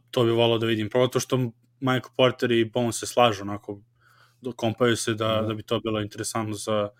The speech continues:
Speaker 1: pogotovo, kažem, pogotovo s klupe, ove, jer onda, onda bi to izbacio te minute Vlatkove, manje možda za Jeff Greena i, i otprilike tako bi se nadomestilo sa, u ovoj trenutnoj rotaciji kako to izgleda sa,
Speaker 2: Mislim,
Speaker 1: sa ovim
Speaker 2: vrijedilo bi
Speaker 1: Porterom.
Speaker 2: probat čisto da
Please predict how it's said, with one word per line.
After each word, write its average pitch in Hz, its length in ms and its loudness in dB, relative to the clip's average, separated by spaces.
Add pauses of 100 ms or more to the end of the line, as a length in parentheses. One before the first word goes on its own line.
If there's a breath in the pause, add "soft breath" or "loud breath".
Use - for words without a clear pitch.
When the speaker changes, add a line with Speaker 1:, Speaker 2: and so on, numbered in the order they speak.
(200)
Speaker 1:
pogotovo, 117 320 0
kažem, 110 200 0
pogotovo 107 340 -4
s - 60 -10
klupe, 107 340 -4
ove, 92 320 -8
jer 95 160 -6
onda, 101 320 0 (320 soft breath)
onda 110 180 -2
bi 107 100 -6
to - 80 4
izbacio 113 380 4
te 120 120 0
minute 113 360 -2
Vlatkove, 113 680 0 (400 soft breath)
manje 113 280 2
možda 110 220 0
za 104 180 -4
Jeff 113 200 2
Greena 117 400 0
i, 110 60 -2
i 113 300 -4
otprilike 110 380 -6
tako 110 240 2
bi 110 100 -4
se - 140 -6
nadomestilo 107 640 -2
sa, - 200 -4
u 98 180 0
ovoj 107 140 4
trenutnoj 101 400 -2
rotaciji 95 440 -2
kako - 240 -12
to - 100 -8
izgleda 87 440 -8 (800)
sa, 92 420 -2
Speaker 2:
Mislim, 113 220 -2
Speaker 1:
sa 113 60 2
ovim 139 100 6
Speaker 2:
vrijedilo 147 240 6
bi 123 40 4
Speaker 1:
Porterom. 123 160 2
Speaker 2:
probat 143 360 4
čisto 147 260 -4
da 131 60 2